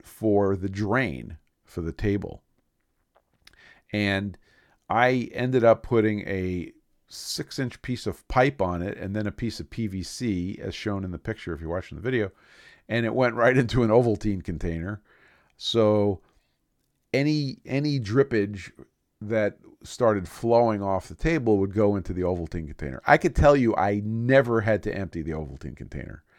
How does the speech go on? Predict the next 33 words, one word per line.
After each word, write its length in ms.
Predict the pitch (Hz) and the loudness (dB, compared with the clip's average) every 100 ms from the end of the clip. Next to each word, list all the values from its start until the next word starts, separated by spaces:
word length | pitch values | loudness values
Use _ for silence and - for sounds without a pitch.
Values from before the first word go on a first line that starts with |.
| _ - - _ | _ -20 -20 _
If 160 | 107 98 | -8 -4
it 140 | 104 | -2
got 200 | 123 123 | 8 8
a 40 | 120 | 8
little 240 | 120 131 | 6 4
bit 140 | 117 110 | 4 -2
of 80 | |
coolant 360 | - 120 117 110 | -2 0 0 0
in 120 | 110 | 0
it, 160 | 110 - _ _ _ _ _ | 0 -4 _ _ _ _ _
it 100 | 107 | -4
eventually 460 | 90 104 95 98 | 0 -2 -2 -6
dried 320 | 85 95 87 90 | -2 0 0 0
up 220 | 80 - _ _ | -2 -6 _ _
and 120 | 90 | -10
it 60 | 85 | -8
was, 200 | 80 76 - | -8 -10 -10
it 60 | 87 | -10
was 180 | 80 | -8
not 160 | 80 76 | -8 -10
a 40 | |
problem. 400 | - - 64 - 67 | -10 -10 -10 -12 -10
But 140 | 107 | -2
that 160 | 180 160 | 4 6
was 100 | 127 | 6
a 60 | 117 | 2
nice 280 | 110 101 98 | 2 0 -2
addition 440 | 78 98 - 85 | -4 -4 -4 -10
to 120 | - | -8
the, 200 | 76 78 - _ _ _ _ _ _ _ | -8 -10 -12 _ _ _ _ _ _ _
to 240 | - 98 87 | -8 -6 -4
the, 380 | 85 82 82 | -6 -6 -6
um, 280 | 85 80 76 | -6 -8 -12